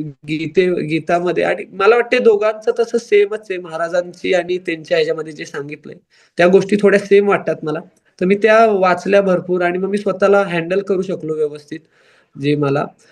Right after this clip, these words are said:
आणि मग त्या पद्धतीने मी केलं. आणि जेव्हा मला तो अवॉर्ड मिळाला, मला म्हणजे, अ, खूप होतं की, अ, मी जे लहानपणी स्वप्न बघितलेलं ते पूर्ण झालं. म्हणजे माझ्या, अ, काय म्हणतात,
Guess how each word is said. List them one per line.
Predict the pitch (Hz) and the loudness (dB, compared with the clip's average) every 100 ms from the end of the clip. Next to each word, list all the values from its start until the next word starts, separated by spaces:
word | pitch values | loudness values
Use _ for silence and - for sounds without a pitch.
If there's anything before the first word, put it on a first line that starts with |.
| _ - | _ -6
आणि | - 196 | -2 2
मग | 202 208 | 2 2
त्या | 202 | 2
पद्धतीने | 202 190 180 202 196 | 2 2 2 2 2
मी | 190 185 | 2 0
केलं. | 165 139 | 0 0
आणि | 143 | 0
जेव्हा | 165 180 190 | 2 2 2
मला | 185 190 | 0 -2
तो | 190 | -2
अवॉर्ड | 175 165 175 175 | -2 -2 -4 -8
मिळाला, | 165 160 160 151 151 _ _ _ | -12 -10 -10 -10 -16 _ _ _
मला | 143 151 160 | -2 0 0
म्हणजे, | 156 160 165 160 | 0 2 2 2
अ, | 147 - - - - | 0 -2 -8 -12 -2
खूप | 208 214 | 2 4
होतं | 180 - | 4 0
की, | - 180 175 | 0 4 4
अ, | 156 143 139 | 6 4 0
मी | 147 160 | -4 -2
जे | 175 170 | -2 -2
लहानपणी | 160 160 175 175 | -2 -6 -6 -4
स्वप्न | 175 165 160 | -4 -4 -2
बघितलेलं | 156 151 151 156 156 151 | -2 -2 -4 -10 -10 -10
ते | 156 156 156 | -4 -2 -2
पूर्ण | - 170 185 185 | -2 2 4 4
झालं. | 180 147 135 | 4 2 -2
म्हणजे | 135 139 | -6 -10
माझ्या, | 160 160 175 - - - - - | -8 -4 -6 -6 -20 -20 -12 2
अ, | 139 139 | 4 4
काय | 175 | 2
म्हणतात, | 190 160 | -2 -2